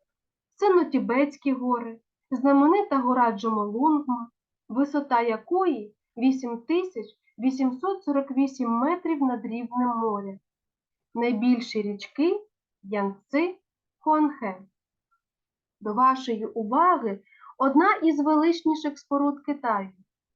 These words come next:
Велика Китайська стіна, збудована в третьому столітті до нашої ери. Релігія Китаю — переважно буддизм. У Китаї склалися два світогляди, два напрями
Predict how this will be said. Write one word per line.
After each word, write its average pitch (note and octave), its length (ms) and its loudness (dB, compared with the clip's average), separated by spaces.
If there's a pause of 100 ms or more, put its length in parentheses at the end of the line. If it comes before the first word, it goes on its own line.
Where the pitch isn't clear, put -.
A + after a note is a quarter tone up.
(120)
Велика A#3+ 560 0
Китайська A#3+ 680 -4
стіна, G#3+ 520 -8 (440)
збудована A3 680 0
в G3 120 -8
третьому D#4+ 480 2
столітті C4+ 720 -4
до G#3+ 160 -10
нашої G#3 760 -6
ери. G3+ 340 -4 (760)
Релігія D4 680 0
Китаю — A3+ 680 -4 (300)
переважно C#4 600 2
буддизм. G#3+ 580 -6 (1000)
У B3+ 140 -2
Китаї D#4 420 2
склалися D4+ 580 0
два C4 340 2
світогляди, G3+ 760 -10 (480)
два A#3 460 2
напрями C4+ 600 2